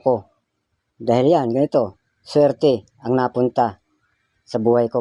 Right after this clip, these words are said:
Ganito, yan, oh, yan. Ganito ang nagiging sitwasyon. Yan ang mali mo. Ayan. So, dito, yan, oh, yan. Yung mga garden-garden na yan, yan. Yan, tatamnan ko pa ng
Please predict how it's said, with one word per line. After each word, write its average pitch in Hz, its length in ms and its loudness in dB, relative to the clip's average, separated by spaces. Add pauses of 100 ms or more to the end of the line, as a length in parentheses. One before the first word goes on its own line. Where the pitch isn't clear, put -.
Ganito, 120 320 0
yan, 120 240 2
oh, 113 160 -4
yan. 110 320 -2 (640)
Ganito 135 560 0 (320)
ang 131 160 0
nagiging 127 400 2
sitwasyon. 120 640 -2
Yan 170 320 2
ang 156 160 0
mali 139 320 2
mo. 123 320 -2 (720)
Ayan. 107 480 -2 (320)
So, 120 80 -4
dito, 127 240 0
yan, 143 160 2
oh, 135 80 -4
yan. 123 320 0 (480)
Yung 139 160 2
mga 139 240 0
garden-garden 127 480 2
na 123 160 4
yan, 120 180 0 (460)
yan. 120 240 0 (560)
Yan, 143 240 0
tatamnan 131 560 0
ko 123 80 -6
pa - 80 -2
ng 123 160 -2